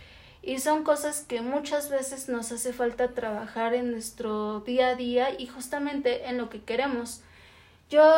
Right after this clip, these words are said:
te puedo decir, recapitulando muy al inicio de, de la charla, que a mí se me quedó mucho esta frase de,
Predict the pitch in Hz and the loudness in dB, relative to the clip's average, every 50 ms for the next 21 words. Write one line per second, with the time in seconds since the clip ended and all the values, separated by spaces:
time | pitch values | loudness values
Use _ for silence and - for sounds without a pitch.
0 | 320 330 320 320 320 - 320 320 320 - 294 302 330 349 311 254 240 240 - - | 10 8 8 6 4 0 -2 -2 -2 2 4 4 6 8 8 6 6 4 0 -4
1 | 247 247 262 262 262 247 277 277 269 269 - 247 240 240 - 240 240 - 240 254 | -4 0 2 2 2 4 2 2 0 -2 -2 -2 -2 -2 -6 -8 -2 0 2 2
2 | 254 262 262 262 277 285 285 277 262 269 269 269 277 285 277 262 247 233 233 233 | 2 2 2 4 6 6 6 4 2 -2 0 2 2 2 2 0 -2 -2 -2 -4
3 | 226 - 247 247 247 247 240 226 220 208 202 - - - 233 226 226 220 220 - | -6 -4 0 0 2 2 2 0 0 -2 -4 -6 -6 -4 -4 -2 -2 -4 -6 -8
4 | - - 254 262 269 262 262 247 240 254 311 392 - - - - - - - - | -2 2 4 4 4 4 4 2 2 2 -2 -4 -8 -14 -20 -20 -20 -20 -20 -20
5 | - - - _ _ _ _ - 254 240 240 240 240 233 240 - - - _ - | -20 -20 -20 _ _ _ _ 4 6 8 8 10 8 8 6 4 -4 -14 _ -20
6 | - - - - - - - - - - - - - - - 277 285 302 302 349 | -20 -20 -20 -20 -20 -20 -20 -20 -20 -20 -20 -20 -20 -6 -2 0 2 2 2 4
7 | 349 339 339 - 277 277 277 277 285 294 285 294 277 277 - 285 277 277 277 269 | 2 2 4 4 4 4 4 2 0 -2 0 0 0 2 2 0 0 0 0 -4
8 | 262 262 269 277 269 262 247 240 233 226 226 233 - | -4 0 0 0 2 4 4 4 4 2 -2 -4 -6